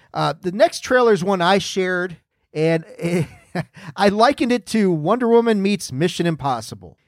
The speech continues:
It's a movie called Heart of Stone coming out on Netflix August eleventh, two thousand twenty-three. Uh, it, it's kinda difficult to figure out exactly what's going on, but in general, it looks like there's this artifact they call the Heart of Stone,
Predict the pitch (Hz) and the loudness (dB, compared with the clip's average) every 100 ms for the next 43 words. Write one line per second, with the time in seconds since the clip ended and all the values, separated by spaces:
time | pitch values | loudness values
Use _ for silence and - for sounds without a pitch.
0 | _ 170 180 - 143 185 277 254 208 202 | _ -6 -6 -4 -2 -2 -2 0 2 2
1 | 170 208 202 - 185 180 - 190 202 208 | 2 2 2 0 0 0 -2 -4 -2 0
2 | 196 185 175 170 165 160 - - _ _ | 0 0 -2 -2 0 -2 -2 -18 _ _
3 | - 147 202 190 208 180 170 170 - 180 | -2 0 2 2 2 2 2 0 -6 -8
4 | 175 160 143 147 - 147 147 135 - 131 | -2 -2 -2 -8 -8 -6 -6 -6 -6 -2
5 | 131 127 123 _ _ _ - 202 208 - | -2 -4 -10 _ _ _ -2 0 -2 -8
6 | - _ _ - 240 254 220 - 330 403 | -20 _ _ -8 -8 -2 -4 0 0 2
7 | 214 247 285 240 196 190 208 190 156 113 | 2 2 4 2 2 -2 2 2 0 -4
8 | 113 180 208 202 180 175 - 160 156 143 | 2 4 4 2 2 -2 0 0 0 0
9 | 139 135 139 143 151 143 170 226 202 180 | -4 -2 -4 -4 -8 -4 -2 4 4 4
10 | 170 180 208 202 170 185 175 147 151 - | 0 -4 -4 -4 -2 0 0 -2 -10 -2
11 | 185 208 185 190 170 - 160 - 156 151 | 0 0 -2 -2 -2 -2 -10 -2 2 2
12 | 143 _ _ _ _ 147 147 175 170 - | 0 _ _ _ _ -2 2 4 2 -2
13 | 165 147 117 | 0 2 0